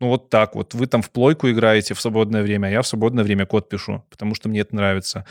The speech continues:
Сейчас я в свободное время монтажу, потому что мне это еще до сих пор местами нравится. То есть для меня всегда мои хобби, они доставляли удовольствие, хотя для кого-то они смотрятся как работа. Типа писать код в стартапе, э, там микросервисная архитектура с кучей тестов.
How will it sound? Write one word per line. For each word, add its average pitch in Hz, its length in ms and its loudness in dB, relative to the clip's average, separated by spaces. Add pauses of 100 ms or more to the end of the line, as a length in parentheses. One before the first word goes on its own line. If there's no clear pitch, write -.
(240)
Сейчас - 300 0
я 117 60 -2
в - 20 -6
свободное 107 380 0
время 107 240 0
монтажу, 98 480 2
потому 98 280 -6
что - 120 -10
мне 101 200 -4
это 98 140 -6
еще 101 200 -6
до 101 120 -6
сих - 140 -10
пор 107 140 -4
местами 101 340 -4
нравится. 98 560 -4 (160)
То 113 80 -4
есть 104 100 0
для 113 140 0
меня 139 360 4
всегда 123 440 2
мои 113 160 2
хобби, 127 540 -2 (280)
они 127 240 0
доставляли 123 720 2
удовольствие, 131 640 2
хотя - 200 -4
для 107 120 0
кого-то 131 320 2
они 110 120 2
смотрятся 107 420 -2
как - 160 -10
работа. 98 440 -4 (200)
Типа 104 480 2
писать 123 320 0
код 120 180 0
в - 40 -6
стартапе, 120 640 0 (300)
э, 104 120 -10
там 107 200 -2
микросервисная 110 640 -2
архитектура 107 560 -8
с - 80 -6
кучей 113 260 -4
тестов. 135 460 -4